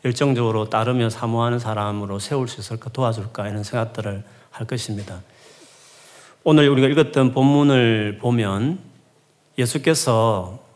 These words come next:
당신에 대해서 믿음을 갖지 못하는 당대의 그 주이시 유대인들을 향해서 "너희들이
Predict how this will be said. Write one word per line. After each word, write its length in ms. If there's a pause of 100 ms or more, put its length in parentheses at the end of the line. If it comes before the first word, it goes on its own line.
(260)
당신에 460
대해서 300
믿음을 960
갖지 320
못하는 480
당대의 880 (600)
그 100
주이시 880 (580)
유대인들을 560
향해서 800 (600)
"너희들이 400